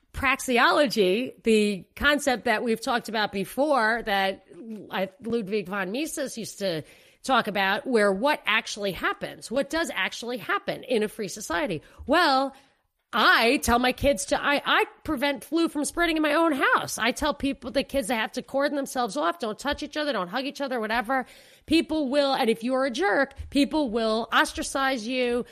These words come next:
they will label you, they will gossip about you. All of that stuff comes together. But the most important thing is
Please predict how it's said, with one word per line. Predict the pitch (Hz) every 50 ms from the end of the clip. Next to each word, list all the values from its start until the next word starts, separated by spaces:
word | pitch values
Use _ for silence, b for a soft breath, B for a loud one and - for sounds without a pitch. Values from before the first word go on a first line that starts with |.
| B _
they | - 220
will | 208 190 185 175
label | 185 208 233 277 254 208 277 285
you, | 262 254 247 240 233 233
they | 202 208 185
will | 175 165 160
gossip | - 233 240 262 - 220
about | 240 226 180 240 226 220 214 -
you. | 233 214 190 190 190 190 B B B B B
All | - 294 330 349 339
of | 294 226
that | 277 262 262 -
stuff | - - - 247 220 214 208 - b b b b b b
comes | - 247 277 254
together. | - - 302 294 277 240
But | 180 226 220 -
the | - 220
most | 226 247 311 427 480 453 -
important | 339 294 - - 214 202 - 185 -
thing | - 185 165 156 147 147 175 170 - b b b b b b _ _ -
is | 392 440 415 294 202 185 190 202 196 -